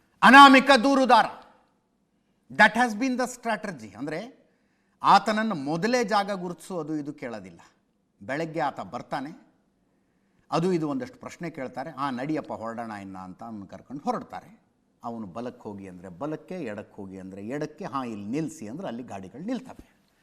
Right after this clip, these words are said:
ಅಲ್ಲಿಂದ ಈತ ಮುಂದೆ ಮುಂದೆ ನಡ್ಕೊಂಡು ಹೋಗ್ತಾನೆ, ಹಿಂದಿಂದ ಕ್ಯಾಮ್ರಾ ಹಿಡ್ಕೊಂಡಂಥ ಪೊಲೀಸರು ಹೋಗ್ತಾರೆ. ಆತ ಒಂದು ಜಾಗ ತೋರಿಸಿ, "ಹಾ ಇನ್ನು ಅಗಿರಿ ಇಲ್ಲಿ" ಅಂತ ನೀವು ಅಗಿಯೋದಕ್ಕೆ ಶುರು ಮಾಡ್ತಾರೆ. ಇದು, ಇದು ನಡ್ಕೊಂಡು ಬಂದಿರೋದನ್ನ ಹೇಳ್ತಾ ಇದ್ದೀನಿ ನಾನು. ಇವತ್ತು ಹಂಗೆ ಈತ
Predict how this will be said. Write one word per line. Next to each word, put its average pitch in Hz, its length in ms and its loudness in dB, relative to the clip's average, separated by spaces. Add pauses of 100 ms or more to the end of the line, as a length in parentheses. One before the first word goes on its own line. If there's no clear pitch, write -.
(340)
ಅಲ್ಲಿಂದ 220 380 6 (120)
ಈತ 175 180 -4
ಮುಂದೆ 202 340 -4
ಮುಂದೆ 160 220 -6
ನಡ್ಕೊಂಡು 175 420 -2
ಹೋಗ್ತಾನೆ, 180 340 -10
ಹಿಂದಿಂದ 117 320 -12
ಕ್ಯಾಮ್ರಾ 120 380 -12
ಹಿಡ್ಕೊಂಡಂಥ 95 600 -16
ಪೊಲೀಸರು 127 500 -12
ಹೋಗ್ತಾರೆ. 120 680 -16 (560)
ಆತ 202 220 12
ಒಂದು 151 280 6
ಜಾಗ 160 280 4
ತೋರಿಸಿ, 143 640 -6 (120)
"ಹಾ 156 160 -2
ಇನ್ನು 123 240 -8
ಅಗಿರಿ 170 440 0
ಇಲ್ಲಿ" 95 240 -12
ಅಂತ 85 200 -16
ನೀವು 208 280 -12
ಅಗಿಯೋದಕ್ಕೆ 90 420 -14
ಶುರು 220 160 -10
ಮಾಡ್ತಾರೆ. - 500 -18 (840)
ಇದು, 175 120 -10
ಇದು 214 220 -8
ನಡ್ಕೊಂಡು 220 360 -2
ಬಂದಿರೋದನ್ನ 139 400 -2
ಹೇಳ್ತಾ 107 260 -8
ಇದ್ದೀನಿ 95 240 -10
ನಾನು. - 240 -20 (520)
ಇವತ್ತು 175 360 0
ಹಂಗೆ 117 280 -6
ಈತ 160 220 -6